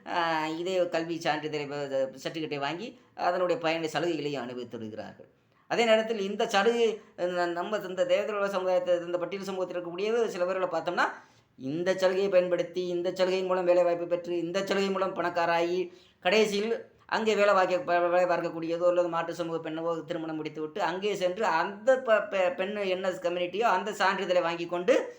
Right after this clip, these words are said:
அ, இந்த சமுதாயத்தில் இருந்து வந்தோமோ என்ற ஒரு அடையாளமே இல்லாமல் கூட செய்கிறார்கள் சில பேர் நபர்கள். ஆகையினால் இதெல்லாம் சரி செய்யப்பட வேண்டும்.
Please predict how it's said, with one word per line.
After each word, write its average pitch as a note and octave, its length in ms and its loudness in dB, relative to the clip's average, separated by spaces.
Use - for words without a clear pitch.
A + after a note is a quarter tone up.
அ, B3+ 140 2
இந்த C4 380 4
சமுதாயத்தில் A#3 760 6
இருந்து A3 360 2
வந்தோமோ A3+ 380 4
என்ற F#3+ 540 4
ஒரு E3+ 120 0
அடையாளமே F#3 520 4
இல்லாமல் E3+ 380 0
கூட G#3+ 420 6
செய்கிறார்கள் F3 520 4
சில D3 140 -4
பேர் D#3+ 120 2
நபர்கள். C#3+ 400 0
ஆகையினால் D#3+ 540 -4
இதெல்லாம் C#3+ 760 -2
சரி D3 380 -2
செய்யப்பட E3 460 0
வேண்டும். F#2 300 -14